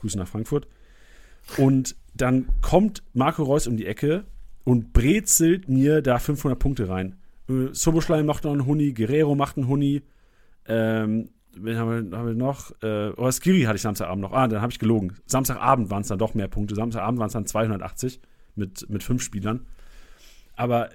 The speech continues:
brezelt mir das hin und ich bin vorne, so am Sam-, am, am Sonntag, so kurz vor Schluss.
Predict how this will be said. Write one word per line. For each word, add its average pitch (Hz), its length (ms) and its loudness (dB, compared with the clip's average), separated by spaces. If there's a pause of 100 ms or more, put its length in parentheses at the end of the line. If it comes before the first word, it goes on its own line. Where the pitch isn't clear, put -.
(140)
brezelt - 300 0
mir 160 60 0
das 147 100 -2
hin 135 100 -4
und 127 60 2
ich 113 120 -4
bin 214 200 8
vorne, 160 520 2 (300)
so - 160 -4
am 120 140 2
Sam-, 117 240 0
am, 120 180 0
am 120 180 0
Sonntag, 117 420 2
so 117 120 -2
kurz 180 280 6
vor 151 180 2
Schluss. - 400 0